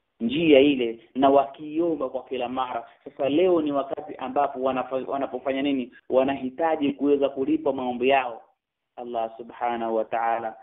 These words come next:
na moyo wao ukawa umefungamana katika dhikri ya Allah subhanahu wa ta'ala kwa kila mara. Kwa hivyo pindi sakaratul mauti inapowafikia,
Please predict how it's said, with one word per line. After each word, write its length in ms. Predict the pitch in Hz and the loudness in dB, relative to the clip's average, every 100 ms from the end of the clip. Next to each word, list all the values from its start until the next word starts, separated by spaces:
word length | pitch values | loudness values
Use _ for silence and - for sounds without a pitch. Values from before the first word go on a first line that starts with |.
| _ - | _ -10
na 180 | 113 123 | -4 -2
moyo 320 | 123 123 123 | 0 2 4
wao 340 | 135 135 131 | 4 2 -2
ukawa 480 | 127 120 - 127 123 | -6 -10 -8 -6 -6
umefungamana 960 | - 120 117 - 117 113 113 135 135 127 | -6 -8 -8 -8 -6 -4 0 0 -2 -4
katika 640 | 123 - 123 147 208 208 - _ _ _ _ _ - | -6 -6 0 4 4 2 -12 _ _ _ _ _ -6
dhikri 520 | 101 143 147 127 120 | 0 0 0 2 6
ya 160 | 117 - | 8 6
Allah 420 | 135 127 120 117 | 2 4 4 2
subhanahu 540 | 117 113 131 127 117 | -8 -2 0 0 0
wa 60 | 117 | -2
ta'ala 380 | 113 110 113 110 | -2 -2 0 -2
kwa 140 | 107 | -6
kila 260 | - 110 104 | -8 -6 -4
mara. 280 | 104 101 - - | -4 -6 -10 -6
Kwa 120 | - 160 | 2 4
hivyo 140 | 160 | 4
pindi 360 | 165 240 220 190 | 0 0 0 2
sakaratul 680 | 175 160 160 185 175 156 | 2 4 4 2 -2 -8
mauti 380 | 156 175 160 156 | -8 -8 -8 -6
inapowafikia, 880 | 147 139 139 131 139 139 208 202 202 | -4 -2 0 0 -2 -6 2 2 2